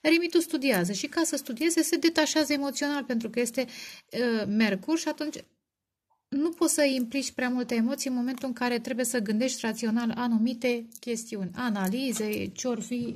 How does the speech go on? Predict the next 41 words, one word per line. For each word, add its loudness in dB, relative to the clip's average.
legate -4
de -4
această -10
co-, -10
construcție -4
care, -4
pe 0
lângă -2
faptul -6
că -8
se -6
poate 2
referi 2
la -2
construcție, -2
la -6
carieră, 0
poate 2
să 0
fie -2
și -2
reconstrucția 0
voastră -2
interioară. -2
Puteți -4
să -2
vă -4
apucați -4
eventual, 0
dacă -4
ați -6
avut -4
probleme -4
de 0
sănătate, -6
să -6
faceți -2
sport, -2
ar -8
fi -4
minunat. 0